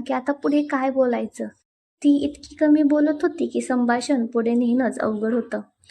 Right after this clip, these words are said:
त्याने पुस्तकाकडे बोट दाखवत म्हटले, "So या पुस्तकाचं काय करायचं?" "हे खूप महत्त्वाचं आहे.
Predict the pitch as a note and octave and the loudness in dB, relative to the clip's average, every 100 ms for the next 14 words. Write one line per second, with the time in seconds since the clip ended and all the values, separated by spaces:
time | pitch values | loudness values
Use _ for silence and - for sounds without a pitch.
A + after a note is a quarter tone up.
0 | - _ F4+ F#4 D4+ A#3 B3+ - C4+ C4+ | -20 _ -2 2 0 0 -6 -4 -4 -2
1 | C4 D#4 D4 A3+ A3 A3+ A3+ - - B3 | -2 0 0 0 0 -2 -2 -6 -4 -6
2 | B3 D4+ C#4 G3+ G3+ - _ _ _ _ | 0 0 0 -4 -6 -12 _ _ _ _
3 | _ _ _ - - E4+ C4 A#3+ A#3 A#3+ | _ _ _ -20 -4 0 0 -2 -2 -2
4 | A#3+ C4 - C4 D#4 D4 C#4+ D4 D4 C#4+ | -2 -8 -4 -2 -2 -2 0 2 2 0
5 | A#3+ A3+ A#3 A3 _ _ _ _ B3+ A#3 | -4 -6 -10 -12 _ _ _ _ -6 -2
6 | D#4 D4 B3+ C4+ B3+ B3 A#3+ C4 A#3+ A#3 | 0 2 2 0 0 -2 0 -2 -6 -8